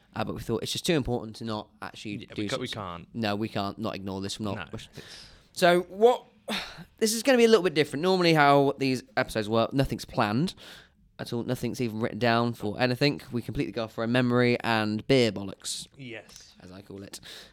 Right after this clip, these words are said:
Speaker 1: Um, this one on, on the other side, you know, it's obviously a very serious topic. We're trying to do this in the best way sort of possible. Um, for those of you who do not know, f-, uh, for whatever reason, or if you're listening back at certain points, this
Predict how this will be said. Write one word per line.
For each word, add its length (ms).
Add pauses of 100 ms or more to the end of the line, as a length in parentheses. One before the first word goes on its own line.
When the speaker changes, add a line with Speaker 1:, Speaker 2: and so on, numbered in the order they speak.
Speaker 1:
Um, 340 (880)
this 240
one 140
on, 380
on 100
the 60
other 80
side, 260
you 80
know, 80
it's 140
obviously 160
a 20
very 160
serious 240
topic. 300
We're 80
trying 180
to 60
do 60
this 160
in 40
the 80
best 300
way 200
sort 180
of 20
possible. 480 (560)
Um, 380
for 100
those 160
of 80
you 80
who 160
do 240
not 200
know, 360
f-, 120 (140)
uh, 80
for 140
whatever 260
reason, 320
or 120
if 120
you're 60
listening 260
back 260
at 120
certain 240
points, 360
this 380